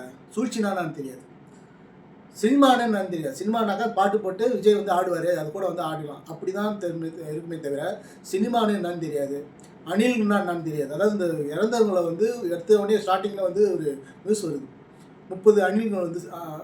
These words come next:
முப்பது அணில்கள் வந்து செத்துட்டாங்க அப்படின்ட்டு. இது வந்து எவ்வளவு கேவலமான ஒரு விஷயம். நம்ம வந்து பல, பல பேர் வந்து சொல்லலாம்,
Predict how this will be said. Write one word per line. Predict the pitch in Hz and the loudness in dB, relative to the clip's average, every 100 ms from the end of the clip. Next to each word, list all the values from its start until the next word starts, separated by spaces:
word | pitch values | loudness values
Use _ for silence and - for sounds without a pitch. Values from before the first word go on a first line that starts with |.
| 170 | -12
முப்பது | 180 196 220 185 | -8 4 6 6
அணில்கள் | 214 233 202 175 | 2 2 0 0
வந்து | 175 | -2
செத்துட்டாங்க | 165 156 165 143 135 | -8 -10 -8 -8 -8
அப்படின்ட்டு. | 131 151 156 135 156 - - - | -10 -12 -12 -12 -14 -18 -20 -16
இது | - 170 | -8 -2
வந்து | 214 | 2
எவ்வளவு | 196 214 | 4 4
கேவலமான | - 170 202 202 202 196 | 2 0 0 2 2 0
ஒரு | 151 | -4
விஷயம். | - 135 - - - - - - 156 | -10 -16 -18 -20 -20 -20 -20 -16 -4
நம்ம | 175 208 | 2 4
வந்து | 233 | 4
பல, | 202 190 | 4 4
பல | 190 196 | 4 4
பேர் | 208 214 | 8 8
வந்து | 214 214 190 | 10 8 8
சொல்லலாம், | 185 185 - | 4 2 0